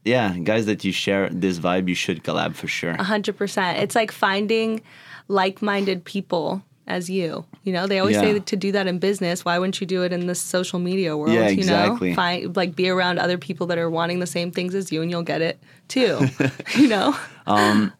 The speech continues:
Speaker 1: I wanted to ask, do you have a morning routine or a routine in your day that you do? If yes, tell me about it.
Speaker 2: Um, so I wake up,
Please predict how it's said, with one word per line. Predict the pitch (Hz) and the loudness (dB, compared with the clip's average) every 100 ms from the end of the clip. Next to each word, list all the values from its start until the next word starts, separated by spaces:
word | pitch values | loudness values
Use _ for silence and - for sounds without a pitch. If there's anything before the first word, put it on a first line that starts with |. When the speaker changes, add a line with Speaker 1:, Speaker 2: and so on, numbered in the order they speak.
| _ _ _ - | _ _ _ -2
Speaker 1:
I | 110 | 2
wanted | 117 123 123 | 4 2 4
to | |
ask, | 113 107 - 98 | 2 2 -2 0
do | |
you | 117 117 | 4 4
have | 120 | 6
a | |
morning | 110 107 107 110 | 4 4 4 4
routine | 104 101 101 104 107 104 | 4 2 2 2 4 2
or | - 95 95 92 - - | 0 2 2 0 -4 -4
a | 92 95 | 0 2
routine | 101 101 113 104 | 2 2 2 2
in | 98 | 4
your | 92 92 | 2 2
day | 98 | 2
that | 95 90 | 2 0
you | 95 | 0
do? | 87 87 85 - | 0 0 -2 -4
If | 95 98 | -2 2
yes, | 101 107 - 120 - | 2 2 -2 -10 -4
tell | 92 | 0
me | 95 | 2
about | 92 90 90 | 2 2 0
it. | 87 90 - - - - - - - - - - | -2 -4 -12 -16 -18 -16 -14 -12 -12 -14 -16 -2
Speaker 2:
Um, | 240 247 262 262 262 262 247 | 0 2 4 4 4 4 2
so | - 285 262 254 254 | 0 2 4 4 4
I | - 214 | 4 2
wake | 214 196 220 269 277 | 2 2 2 2 0
up, | 240 240 247 | 2 0 -2